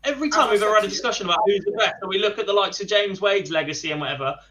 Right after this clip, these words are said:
Speaker 1: the same thing pops up. James Wade has won titles over three different decades, one of the most consistent performers we're likely to see on a dartboard. But the same thing is always brought up about James Wade.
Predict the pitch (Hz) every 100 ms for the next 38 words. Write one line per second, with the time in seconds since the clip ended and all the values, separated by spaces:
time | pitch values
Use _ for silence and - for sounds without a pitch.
0 | _ - 202 240 240 214 226 208 202 220
1 | - 214 - 220 220 202 214 160 165 170
2 | 190 170 156 151 151 208 196 185 170 170
3 | 160 160 151 165 165 156 175 - 175 -
4 | 147 147 185 165 156 151 _ _ _ -
5 | 185 180 202 185 180 156 165 - 214 143
6 | 143 196 202 - 135 - 247 165 226 214
7 | 196 208 175 175 180 165 - 175 180 -
8 | 160 - 165 165 160 190